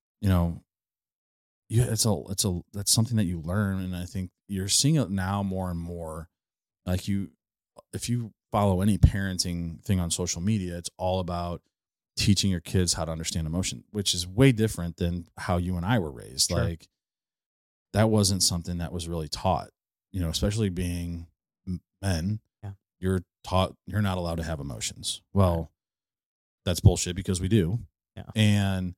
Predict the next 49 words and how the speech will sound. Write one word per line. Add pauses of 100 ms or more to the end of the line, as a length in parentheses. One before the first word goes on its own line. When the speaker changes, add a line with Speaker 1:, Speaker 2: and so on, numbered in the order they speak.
(600)
Speaker 1:
it (120)
not, (340)
you
know,
being
told
not
to
have
emotions.
Well,
how
are
you
gonna
learn
how
to
handle
those
emotions?
You're
just
gonna
bury
'em?
That's
no
good
either. (420)
Speaker 2:
Yeah,
man,
Speaker 1:
So
Speaker 2:
I, (100)
I
feel
like,
uh, (160)
you
know,
I, (220)
I
feel
like
my
parents
were
always
really,